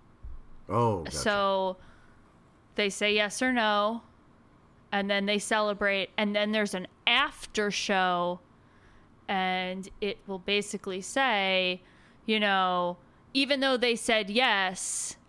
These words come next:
Speaker 2: after two months, they realized they made a horrific mistake.
Speaker 1: Called it off.
Speaker 2: And it's, like, one out of five couples of each season ends up together.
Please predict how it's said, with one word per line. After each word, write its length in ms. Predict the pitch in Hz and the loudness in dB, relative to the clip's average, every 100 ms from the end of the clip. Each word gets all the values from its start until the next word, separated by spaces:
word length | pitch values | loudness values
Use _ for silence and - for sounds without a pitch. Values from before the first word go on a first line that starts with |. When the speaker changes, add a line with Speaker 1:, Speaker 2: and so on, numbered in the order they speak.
| - | 0
Speaker 2:
after 800 | 220 233 - - 220 208 202 196 - - _ - - | 2 2 -2 0 2 2 0 -2 -12 -20 _ -18 -8
two 300 | - 240 226 | 0 2 2
months, 680 | 240 220 196 185 - - - | 2 2 -2 -6 -10 -10 -4
they 160 | 208 202 | 0 2
realized 440 | 202 202 190 185 | 2 2 2 0
they 120 | 196 | 0
made 180 | 196 190 | 2 2
a 100 | 180 | 2
horrific 680 | 170 196 196 262 - 247 - | 0 -2 0 0 0 -4 -4
mistake. 800 | 214 - - 190 160 - - - _ _ _ - - _ - _ - - - 67 65 - - | -8 -8 -4 -2 -2 -6 -14 -20 _ _ _ -20 -20 _ -20 _ -20 -20 -20 -18 -18 -20 -4
Speaker 1:
Called 300 | - 151 147 | 6 6 8
it 80 | 131 | 6
off. 80 | 104 | 6
Speaker 2:
And 120 | 226 | 2
it's, 200 | 214 - | -2 -2
like, 320 | 220 208 - - - 196 | -2 -2 -8 -20 -18 -8
one 280 | 214 254 269 | -2 0 2
out 180 | 262 | 0
of 80 | 233 | -2
five 400 | - 214 202 185 | 0 0 0 -2
couples 500 | 214 196 185 175 175 | -4 -2 -2 -4 -6
of 160 | 185 180 | -12 -10
each 260 | 185 - | -10 -10
season 440 | - 185 180 165 165 | -8 -10 -8 -12 -12
ends 240 | 160 170 | -12 -12
up 140 | 170 - | -14 -14
together. 580 | 180 170 165 175 185 | -12 -10 -10 -12 -16